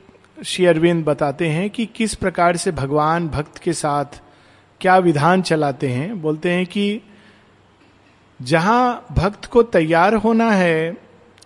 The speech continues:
काम के लिए, वो वहाँ उसको natural law of evolution,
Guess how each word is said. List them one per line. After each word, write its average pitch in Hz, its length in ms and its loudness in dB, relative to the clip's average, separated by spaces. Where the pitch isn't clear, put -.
काम 180 300 0
के 202 160 0
लिए, 175 420 -2
वो 165 280 -8
वहाँ 175 240 -4
उसको 214 500 0
natural 196 760 2
law 202 680 2
of 202 260 2
evolution, 180 680 0